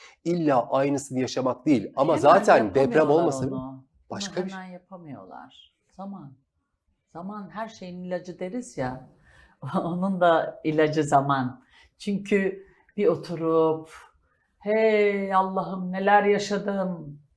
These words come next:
Speaker 2: Onu bir
Speaker 1: Onu bir
Speaker 2: sindirmesi
Speaker 1: diyecek yani.
Speaker 2: lazım. Onu diyecek, onu demesi lazım. "Bu niye benim
Speaker 1: Ağıt
Speaker 2: başıma geldi?
Speaker 1: yakacak.
Speaker 2: Böyle bir kaderi niye yaşadım? Böyle bir kader." Tabii ki orada da bir kader var yani.
Speaker 1: Kader.
Speaker 2: Orada o fay hattının kırılması.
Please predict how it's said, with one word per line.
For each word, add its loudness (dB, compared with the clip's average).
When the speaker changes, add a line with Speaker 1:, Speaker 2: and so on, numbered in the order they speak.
Speaker 2:
Onu 0
bir 2
Speaker 1:
Onu 4
bir 2
Speaker 2:
sindirmesi 6
Speaker 1:
diyecek 10
yani. 12
Speaker 2:
lazım. 10
Onu -4
diyecek, 4
onu -2
demesi -2
lazım. 4
"Bu -4
niye 2
benim 4
Speaker 1:
Ağıt 12
Speaker 2:
başıma 8
geldi? 12
Speaker 1:
yakacak. 12
Speaker 2:
Böyle 12
bir 4
kaderi 2
niye 0
yaşadım? 0
Böyle 0
bir -8
kader." 2
Tabii 0
ki -2
orada 2
da -2
bir -16
kader -4
var -8
yani. -8
Speaker 1:
Kader. 4
Speaker 2:
Orada 0
o 0
fay 0
hattının -6
kırılması. -4